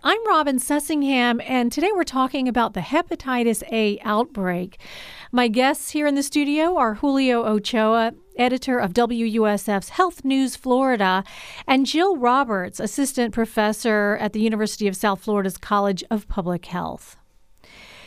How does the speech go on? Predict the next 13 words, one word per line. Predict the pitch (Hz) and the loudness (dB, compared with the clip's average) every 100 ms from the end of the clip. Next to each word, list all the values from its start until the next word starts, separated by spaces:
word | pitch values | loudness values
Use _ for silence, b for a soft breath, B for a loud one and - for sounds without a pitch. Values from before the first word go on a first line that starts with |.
| B B | B B
So | - 302 | -2 2
let's | 320 453 - - | 2 2 -4 -8
talk | - 294 | -2 -2
a | 294 | 0
little | 277 269 | 0 0
bit | 254 | 0
more | 226 233 220 226 | 0 0 2 0
about | 226 196 196 196 - - | -2 0 0 0 -4 -14
how | - 262 240 | -2 0 2
it's | 214 208 | 0 -4
spread. | - - - 247 247 220 196 190 - - _ - | -10 -14 -6 0 2 2 0 -4 -8 -16 _ -18
It's | 233 240 - - | -12 -12 -12 -14
kind | - 403 | 0 0